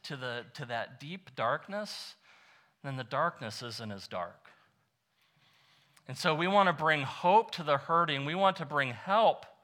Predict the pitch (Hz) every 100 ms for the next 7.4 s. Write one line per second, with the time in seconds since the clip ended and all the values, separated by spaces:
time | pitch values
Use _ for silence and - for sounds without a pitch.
0 | _ - _ - 139 160 190 175 175 143
1 | 123 202 233 170 139 139 143 135 - 185
2 | 175 156 139 151 208 196 139 - - -
3 | 175 165 160 143 175 165 151 147 139 143
4 | 131 - 175 185 208 180 156 135 127 127
5 | 190 - - 147 127 120 117 - - -
6 | 135 135 151 190 - 165 143 127 127 151
7 | 170 160 131